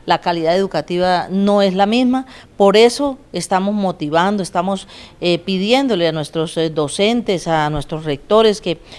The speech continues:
motiven ese, eh, servicio presencial de la educación, que es fundamental, a los padres de familia que busquemos la posibilidad de que nuestros estudiantes regresen a las aulas de clase. Eh, es muy importante, es en el aula de clase donde el estudiante aprende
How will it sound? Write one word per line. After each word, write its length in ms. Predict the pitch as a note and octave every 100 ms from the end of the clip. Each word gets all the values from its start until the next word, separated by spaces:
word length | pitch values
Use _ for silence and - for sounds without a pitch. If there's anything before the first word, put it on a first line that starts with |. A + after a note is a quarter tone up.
| -
motiven 480 | G3 G3 G3 C4 B3+
ese, 380 | B3 B3 A#3 F#3+
eh, 40 |
servicio 480 | F#3+ F3+ E3+ F#3+ A3
presencial 580 | G3+ F#3 E3+ C#3+ F3 E3+
de 80 | G3
la 100 | G3
educación, 600 | D#3+ C#3+ C3+ - B3 G3
que 180 | F#3+ E3+
es 60 |
fundamental, 880 | E3+ A#3 G#3+ F#3 D#3+ D3+ F#3 A3 E4+ - - - -
a 160 | E3+
los 240 | F3 D#3+ -
padres 280 | F#3+ G3+
de 100 | F#3+
familia 440 | E3+ D#3 F#3 G3+ G#3
que 260 | - E3 - - -
busquemos 420 | G#3 - D4 D4
la 160 | C4+ -
posibilidad 480 | G3+ - D#3+ E3 F3+
de 120 | A3
que 120 | G3+
nuestros 260 | D#3 - E3
estudiantes 460 | C#3 D#3+ E3+ -
regresen 560 | G3 D#3 F3 A#3 B3 G#3+
a 60 |
las 160 | E3 D3+
aulas 240 | F#3 F#3+
de 100 | F3
clase. 400 | D3+ G3 A3 B3+ - - - -
Eh, 460 | E3+ E3+ E3 E3 D#3+
es 160 | G3 G#3+
muy 220 | B3+ C4+
importante, 540 | B3 F3+ E3+ F3+ G#3+
es 100 | G#3
en 100 | G#3
el 100 | F3
aula 220 | E3 G3
de 100 | G3+
clase 300 | - F3 E3+
donde 360 | G3 F3 D#3 D3 - - -
el 140 | F3 E3+
estudiante 460 | D3+ E3 D#3 D#3+
aprende 580 | F#3 G3+ G3+ G3+ G3 G#3